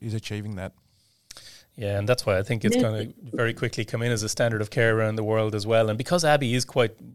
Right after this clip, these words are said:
Speaker 2: readily available in many parts of the world, cheap and, and easy, it's probably, you know, from today will,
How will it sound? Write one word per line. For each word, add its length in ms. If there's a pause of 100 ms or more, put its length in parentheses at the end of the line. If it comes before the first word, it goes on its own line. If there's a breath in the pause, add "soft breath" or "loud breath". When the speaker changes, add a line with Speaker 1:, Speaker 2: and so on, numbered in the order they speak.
Speaker 2:
readily 240
available 320
in 100
many 200
parts 260
of 60
the 80
world, 300
cheap 340
and, 200
and 140
easy, 260
it's 120
probably, 260
you 80
know, 140
from 280
today 360
will, 360